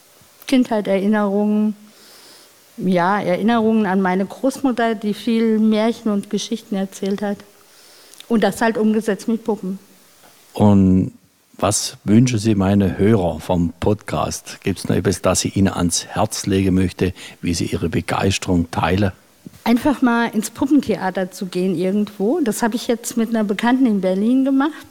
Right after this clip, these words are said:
Speaker 1: Wir sind da in ein Puppentheater gegangen, das auch schon hier in Steinau aufgetreten ist.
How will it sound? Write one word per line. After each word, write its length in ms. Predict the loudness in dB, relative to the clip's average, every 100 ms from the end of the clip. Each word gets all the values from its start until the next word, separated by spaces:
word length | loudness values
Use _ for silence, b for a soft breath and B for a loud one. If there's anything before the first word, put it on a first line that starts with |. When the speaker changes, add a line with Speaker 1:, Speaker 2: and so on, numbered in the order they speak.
| -20 B B B B B -2
Speaker 1:
Wir 140 | -2
sind 420 | 0 0 0 0
da 220 | 0 0
in 160 | 0 -2
ein 160 | 0 0
Puppentheater 720 | 2 2 2 0 0 0 -2
gegangen, 460 | -2 -2 0 0
das 180 | -2 -4
auch 160 | -4 -2
schon 300 | 0 0 2
hier 160 | 2
in 80 | 0
Steinau 480 | -2 -2 -2 -2 -2
aufgetreten 640 | -4 -6 -10 -4 -2 -2 -2
ist. 300 | -4 -6